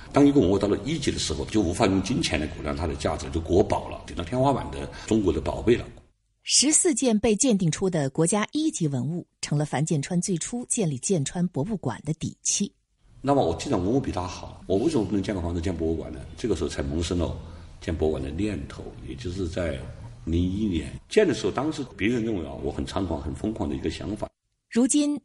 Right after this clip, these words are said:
Speaker 2: 他位于成都大邑县安仁古镇的建川博物馆聚落，成了建川博物馆系列的大本营。抗战系列、民俗系列、红色系列，每个博物馆都有几样明星展品。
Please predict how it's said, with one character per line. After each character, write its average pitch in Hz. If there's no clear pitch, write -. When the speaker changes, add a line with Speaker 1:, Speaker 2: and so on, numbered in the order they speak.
Speaker 2:
他 330
位 320
于 220
成 185
都 277
大 277
邑 196
县 175
安 269
仁 226
古 123
镇 180
的 160
建 220
川 240
博 180
物 233
馆 135
聚 226
落， 247
成 175
了 170
建 165
川 170
博 160
物 165
馆 135
系 -
列 143
的 120
大 196
本 -
营。 117
抗 160
战 131
系 -
列、 -
民 170
俗 123
系 -
列、 -
红 165
色 254
系 -
列， -
每 208
个 339
博 226
物 240
馆 143
都 277
有 262
几 -
样 131
明 131
星 285
展 -
品。 -